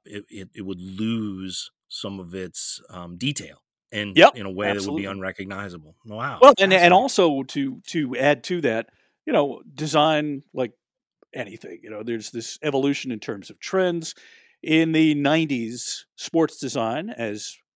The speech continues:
Speaker 2: you will recall, and as your listeners probably recall, you know, was, uh, in large part about very, very complicated logos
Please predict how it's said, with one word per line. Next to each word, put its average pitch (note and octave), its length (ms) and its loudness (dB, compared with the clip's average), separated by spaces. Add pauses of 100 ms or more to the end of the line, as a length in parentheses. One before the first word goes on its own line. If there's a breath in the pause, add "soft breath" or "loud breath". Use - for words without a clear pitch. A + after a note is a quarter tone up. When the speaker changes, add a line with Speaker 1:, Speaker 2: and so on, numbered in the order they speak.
(180)
Speaker 2:
you C#3 500 -4
will C3+ 280 -2
recall, D3+ 500 -4
and G#2 100 -10
as G2+ 80 -12
your G#2+ 120 -10
listeners C3+ 420 -8
probably C#3 380 -4
recall, B2 520 -8 (460 soft breath)
you G3+ 60 2
know, E3+ 160 8
was, D3 360 0
uh, C#3+ 460 2
in D3+ 140 -2
large D3+ 360 2
part C#3 280 2
about B2 360 2
very, E3+ 440 4
very D3 200 2
complicated B2+ 840 -4
logos A2+ 680 -2